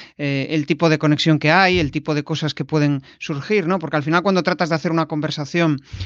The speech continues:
sin guiones, donde lo que buscas es que la conversación fluya, pues, eh, tiene que haber esa mínima conexión, ¿no? Entonces, desde mi punto de vista, es, es algo súper chulo.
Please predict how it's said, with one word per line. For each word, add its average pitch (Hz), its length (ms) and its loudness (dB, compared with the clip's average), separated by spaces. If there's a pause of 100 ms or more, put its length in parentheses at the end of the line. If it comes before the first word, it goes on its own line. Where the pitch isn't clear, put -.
(160)
sin 151 260 0
guiones, 175 460 6
donde 143 520 2
lo 139 120 -4
que 151 80 -6
buscas 147 300 -4
es 151 120 -4
que 165 80 -2
la 147 100 2
conversación 147 520 -2
fluya, 180 420 0 (560)
pues, - 340 -4
eh, 147 280 -2 (100)
tiene 160 240 -2
que 175 80 2
haber 160 220 2
esa 160 240 4
mínima 151 340 4
conexión, 131 480 -6
¿no? 151 140 -10
Entonces, 147 420 -8
desde 156 180 -2
mi 156 120 2
punto 175 260 0
de 165 80 2
vista, 175 140 2
es, 175 420 -2
es 175 200 -6
algo 160 240 -2
súper 147 280 -6
chulo. 143 360 -2